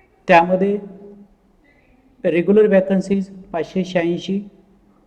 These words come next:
बॅकलॉग व्हॅकन्सीज चौदा, म्हणजे टोटल व्हॅकन्सीज सहाशे. या एकूण सहाशे जागा एससीसाठी सत्त्याऐंशी,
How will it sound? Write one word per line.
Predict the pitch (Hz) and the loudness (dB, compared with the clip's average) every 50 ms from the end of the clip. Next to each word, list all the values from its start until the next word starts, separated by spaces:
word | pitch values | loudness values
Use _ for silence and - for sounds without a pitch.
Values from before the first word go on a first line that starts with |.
| _ _ - | _ _ -6
बॅकलॉग | 156 165 156 156 - 185 196 190 - | -2 -2 -2 0 0 0 0 0 2
व्हॅकन्सीज | 185 180 175 - 190 185 165 185 190 190 190 185 - - - - - - | 0 -2 -2 -2 -6 -6 -6 -6 -4 -4 -4 -4 -6 -16 -20 -16 -8 -6
चौदा, | 175 180 180 165 165 143 139 135 - - - - _ _ _ _ _ _ _ _ _ _ _ _ _ - - - - | -6 -6 -4 -4 -2 -2 -2 -4 -6 -16 -20 -20 _ _ _ _ _ _ _ _ _ _ _ _ _ -20 -12 -4 -2
म्हणजे | 160 165 165 175 196 190 - | -2 -2 -2 -2 -4 -2 -2
टोटल | 170 165 165 196 196 196 | -2 -2 0 0 0 0
व्हॅकन्सीज | 180 175 175 - 180 170 - - 175 160 160 - - - - _ - _ - _ - - - | 0 0 -2 -2 -4 -4 -4 -2 -4 -4 -4 -6 -14 -20 -20 _ -20 _ -20 _ -18 -8 -4
सहाशे. | 156 135 127 - - - - - _ _ _ _ _ _ _ _ _ _ _ _ _ _ _ _ _ _ _ _ - - - - - - - - - - | -4 -4 -4 -6 -16 -20 -20 -20 _ _ _ _ _ _ _ _ _ _ _ _ _ _ _ _ _ _ _ _ -20 -20 -20 -20 -20 -20 -20 -20 -8 -2
या | 170 180 180 190 196 226 - - - 175 | 2 4 4 4 4 2 -4 -6 -6 -6
एकूण | 165 165 - 208 220 | -6 -4 -2 -2 -2
सहाशे | 208 - 202 185 185 190 - 202 | 0 2 4 2 2 2 0 -2
जागा | 190 190 185 175 175 175 175 185 208 202 - - - - _ _ _ _ _ _ _ _ - - - - - - - | 0 2 2 0 2 0 -2 -2 -2 -6 -14 -16 -20 -20 _ _ _ _ _ _ _ _ -20 -20 -20 -20 -16 -6 0
एससीसाठी | 170 160 160 - - 208 196 - 196 185 190 208 196 | 0 0 0 0 -4 -6 -2 0 -2 0 0 -2 -2
सत्त्याऐंशी, | 202 - 180 - - - 185 185 185 180 - 196 196 208 | -2 -4 -6 -6 -4 -4 -4 -4 -4 -6 -8 -6 -8 -8